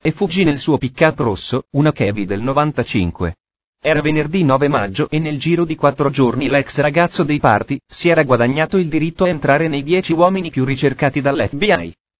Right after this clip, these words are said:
Cunanan poteva finalmente vedere la sua foto affissa sui manifesti di svariati stati. Fuggendo, approda alla sua ultima destinazione, Miami Beach. Qui prende in affitto una stanza in un hotel chiamato Normandy Plaza, il dodici maggio.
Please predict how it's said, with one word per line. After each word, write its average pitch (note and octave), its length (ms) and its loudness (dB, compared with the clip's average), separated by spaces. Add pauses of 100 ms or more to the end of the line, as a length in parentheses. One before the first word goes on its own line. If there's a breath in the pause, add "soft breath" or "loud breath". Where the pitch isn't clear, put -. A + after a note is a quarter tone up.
(220)
Cunanan G3 440 0
poteva C3+ 340 -2
finalmente D#3+ 560 2
vedere F3 320 2
la E3 80 2
sua D#3+ 180 -2
foto G#2+ 300 0
affissa D#3 360 0
sui D3 160 0
manifesti D#3 520 -2
di D#3 100 -2
svariati C#3+ 500 0
stati. E2 480 -4 (460)
Fuggendo, G#2+ 680 -2
approda C3+ 400 2
alla C3 160 2
sua E3 280 0
ultima C#3+ 380 0
destinazione, G2 880 -4 (240)
Miami E3+ 500 2
Beach. F#2 420 -6 (600)
Qui G#3 240 2
prende C#3+ 280 2
in A#2+ 140 4
affitto C3+ 400 0
una C#3 160 0
stanza C3+ 400 2
in A2+ 100 2
un A2 120 -8
hotel E3+ 260 -2
chiamato D#3 400 0
Normandy E3 520 0
Plaza, B2 500 0
il D#3 160 0
dodici E3 400 -2
maggio. E2 460 -4